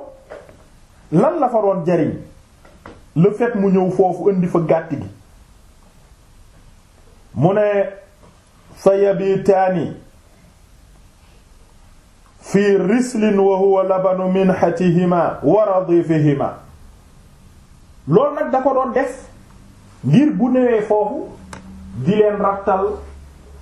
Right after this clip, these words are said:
ñoom alayhi salaatu wassalaam ak àndandoom bi di sangam moom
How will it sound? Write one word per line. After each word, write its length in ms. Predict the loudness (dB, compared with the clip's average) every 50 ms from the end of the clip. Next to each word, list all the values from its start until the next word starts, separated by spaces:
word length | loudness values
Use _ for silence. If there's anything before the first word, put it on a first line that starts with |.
| -14 -10
ñoom 400 | -4 0 0 2 2 0 0 0
alayhi 380 | 0 0 0 0 0 0 0 0
salaatu 380 | 0 0 0 2 0 0 0 -2
wassalaam 460 | -2 -2 -2 -2 0 0 0 0 0 -2
ak 160 | -4 -4 -4 -10 -18 -20 -20 -20 -6 -2
àndandoom 560 | -2 -2 -2 0 -2 -2 0 2 0 0 0 0
bi 100 | -2 0
di 160 | 2 0 0 0 -4 -10 -14
sangam 680 | -12 -2 -2 -2 0 0 -4 -2 0 0 -2 -2 -6 -4 0
moom 360 | 0 0 0 0 -4 -10